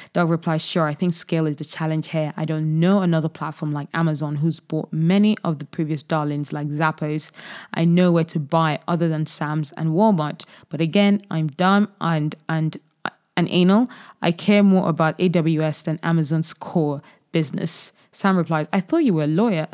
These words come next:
<laughs> Doug was like, "Not even a college graduate." <laughs> I hope they're not getting personal there, guys. Keep it civil.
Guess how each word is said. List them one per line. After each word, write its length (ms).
<laughs> 720
Doug 200
was 160
like, 180
"Not 240
even 260
a 60
college 460
graduate." 580
<laughs> 300
I 480
hope 200
they're 100
not 120
getting 200
personal 480
there, 180
guys. 440
Keep 200
it 140
civil. 460